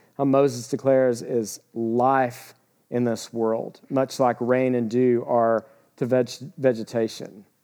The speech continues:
So, um, I do want us to spin, I want you to jump down into verse seven. We're gonna look at, at this section, this second section, uh, in Deuteronomy thirty-two, verses seven through twelve. It says, "Remember the days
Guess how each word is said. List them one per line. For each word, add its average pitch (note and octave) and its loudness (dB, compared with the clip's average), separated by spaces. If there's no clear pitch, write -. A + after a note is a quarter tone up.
So, D#3 2
um, C#3+ 4
I C#3 0
do D#3 4
want F3 4
us B2+ -2
to C3 -2
spin, C#3 2
I C#3 2
want D3 2
you C#3 2
to A#2+ 2
jump C#3 -2
down C3+ 4
into B2 2
verse A#2+ 2
seven. A#2+ 2
We're A#2+ 0
gonna B2 0
look B2 2
at, A#2 0
at B2 -4
this C3 2
section, B2+ -2
this A#2+ -4
second C#3 -4
section, C3 -4
uh, A#2+ 2
in B2+ -2
Deuteronomy B2+ 2
thirty-two, B2+ -2
verses B2 -6
seven C3+ 2
through B2 0
twelve. C3+ 0
It D3+ -8
says, C#3 0
"Remember C#3+ 2
the E3+ 2
days D3 2